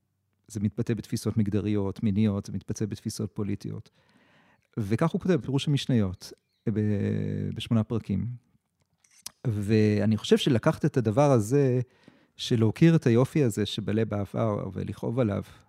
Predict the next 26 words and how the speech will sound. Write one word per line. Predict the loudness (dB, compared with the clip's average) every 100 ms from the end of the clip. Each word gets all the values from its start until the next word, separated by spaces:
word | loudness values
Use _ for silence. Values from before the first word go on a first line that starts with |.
| _ _ _ _ _ _ _ _ -4
אה, | 0 0 0 -2 -4 -6 -8 -14 -8
וזה | -4 2 2
התחיית | 4 -2 -2
המתים. | -4 -6 -8 -12 _ _ _ _ 0
לא | 0
הכחשת | 0 -2 -2 0
המוות | 2 0 0
של, | 0
"אה, | 2
הכל | 0 0 0
יהיה | 0
בסדר, | -2 -2 0
יהיה | 0
איזה | 0
הוקוס | -2 -4 -8
פוקוס | -4 -4 -2 0
והמתים | 0 0 0
יחזרו." | 0 -2 -4 -4 -8 _ -20 -20 _ _ _ 0
אלא | 4 4
לחשוב | 4 2 0
שהתחיית | 2 -2 2 2 4
המתים | 2 4 4
זה | 4 4 4
הדבר | 2 2 0
הזה | 0
שאנחנו, | -2 -2 -2 -2 -2 -2